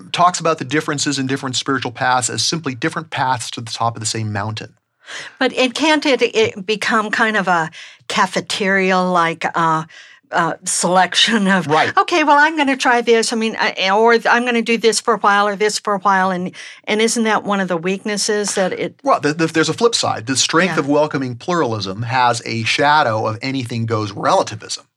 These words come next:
Speaker 1: right?
Speaker 2: Right,
Speaker 1: Where we
Speaker 2: yeah.
Speaker 1: can't distinguish the higher forms from the lower forms
Speaker 2: Right.
Speaker 1: because everything's equally good.
Speaker 2: Yeah.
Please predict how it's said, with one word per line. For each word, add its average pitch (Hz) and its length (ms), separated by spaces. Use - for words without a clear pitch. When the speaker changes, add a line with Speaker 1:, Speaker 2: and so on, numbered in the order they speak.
Speaker 1:
right? 117 280
Speaker 2:
Right, 127 80
Speaker 1:
Where 127 140
we 131 120
Speaker 2:
yeah. 160 140
Speaker 1:
can't 151 160
distinguish 143 680
the 131 200
higher 127 260
forms 120 320
from 113 160
the 107 60
lower 143 280
forms 107 360
Speaker 2:
Right. 160 60
Speaker 1:
because 110 220
everything's 104 420
equally 98 440
good. 110 480
Speaker 2:
Yeah. 143 260